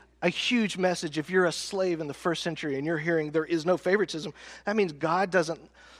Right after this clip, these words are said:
love me any less than my master. He loves us the same,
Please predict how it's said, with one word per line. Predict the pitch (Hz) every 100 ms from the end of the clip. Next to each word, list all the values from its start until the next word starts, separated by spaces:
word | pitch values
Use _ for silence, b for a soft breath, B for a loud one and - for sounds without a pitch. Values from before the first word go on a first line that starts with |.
| B -
love | 165 180 147
me | 139 196 180
any | - 170 180
less | 165 160 165 - - B B
than | 147
my | 135
master. | 127 127 170 - 269 254 B B B B B B
He | _ 196
loves | 180 175 175
us | 165
the | -
same, | - - 214 240 165 123